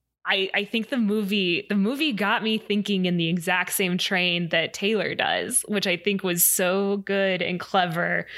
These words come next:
was like, you know, he's, he's like, "Yeah, Barnes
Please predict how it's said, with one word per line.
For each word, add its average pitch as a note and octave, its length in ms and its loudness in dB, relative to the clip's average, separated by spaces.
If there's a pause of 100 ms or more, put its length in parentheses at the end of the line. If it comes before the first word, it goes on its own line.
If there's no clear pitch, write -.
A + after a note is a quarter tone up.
(400)
was F#3+ 200 0
like, E3 500 0 (1400)
you A3+ 120 2
know, G3+ 120 0
he's, A#3+ 360 -2
he's G#3+ 200 0
like, F3 180 -2
"Yeah, C4 300 0
Barnes A#3 560 0